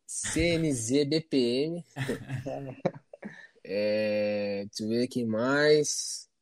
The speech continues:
Speaker 1: Manda um salve pro Pierre, um salve pro Arthur, que tá aí também o tempo todo. E acho que é isso, pesada.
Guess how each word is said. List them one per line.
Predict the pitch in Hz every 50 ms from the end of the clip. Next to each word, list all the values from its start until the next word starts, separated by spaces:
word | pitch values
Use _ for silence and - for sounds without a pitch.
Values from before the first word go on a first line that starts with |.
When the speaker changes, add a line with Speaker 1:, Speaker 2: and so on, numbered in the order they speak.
| _ _ _ _ _ _ _ _ _
Speaker 1:
Manda | - 113 120 127
um | 127
salve | 117 - - - 139 135 135
pro | - 143 135
Pierre, | - 143 127 120 131 147 160 165 170 170 160 160 151
um |
salve | 143 - 147 143 139 -
pro | - 151
Arthur, | 139 135 135 135 - 151 160 180 165
que | - -
tá | - 131 123
aí | 131 139
também | 135 - 127 127 127 135
o | 135
tempo | - 135 135 135 - _
todo. | - 127 131 151 170 175 175 185 190 - _ _ _ _ _ _ _ _ _ _ _ _ _ _ _ _
E | -
acho | 151 165 - -
que | - -
é | 381
isso, | 349 311 302 269 - -
pesada. | - 143 123 120 107 101 92 90 87 82 95 107 -